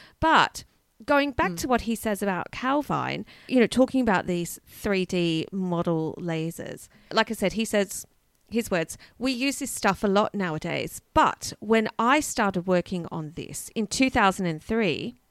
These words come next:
Speaker 1: Neil was working on
Speaker 2: Whoa.
Speaker 1: the laser mapping, yes.
Speaker 2: Oh my gosh.
Speaker 1: He says,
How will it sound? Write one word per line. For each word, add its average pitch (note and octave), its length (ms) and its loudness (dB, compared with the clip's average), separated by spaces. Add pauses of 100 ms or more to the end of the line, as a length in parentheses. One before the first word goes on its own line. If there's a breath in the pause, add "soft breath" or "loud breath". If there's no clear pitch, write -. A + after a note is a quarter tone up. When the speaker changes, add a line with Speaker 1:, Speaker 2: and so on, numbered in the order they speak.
Speaker 1:
Neil G3 340 2
was D4+ 380 12
working D4+ 460 12
on A3 500 6
Speaker 2:
Whoa. D#3+ 540 4
Speaker 1:
the A#3+ 100 4
laser A3+ 380 6
mapping, B3+ 640 6
yes. G3 360 -2 (300 loud breath)
Speaker 2:
Oh G3+ 180 -2
my D3+ 280 -4
gosh. C3+ 480 -6
Speaker 1:
He D#4+ 240 0
says, B3+ 440 2